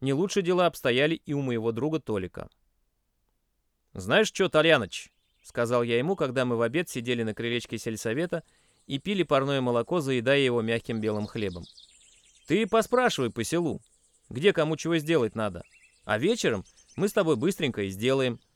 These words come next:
А то времени уже мало остается. Мне, сам понимаешь, некогда, а ты все равно целыми днями без дела болтаешься".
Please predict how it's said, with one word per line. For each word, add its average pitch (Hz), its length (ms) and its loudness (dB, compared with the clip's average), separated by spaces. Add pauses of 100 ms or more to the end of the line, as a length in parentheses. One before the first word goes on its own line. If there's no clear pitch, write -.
(420)
А 135 100 0
то 196 140 4
времени 185 340 2
уже 170 220 0
мало 151 260 4
остается. 156 640 -2 (260)
Мне, 175 240 4
сам 123 180 0
понимаешь, 113 480 -4
некогда, 147 540 0 (300)
а 170 160 4
ты 262 140 -2
все 220 160 4
равно 233 240 4
целыми 139 340 2
днями 117 300 0
без 117 120 -4
дела 110 220 0
болтаешься". 101 640 -4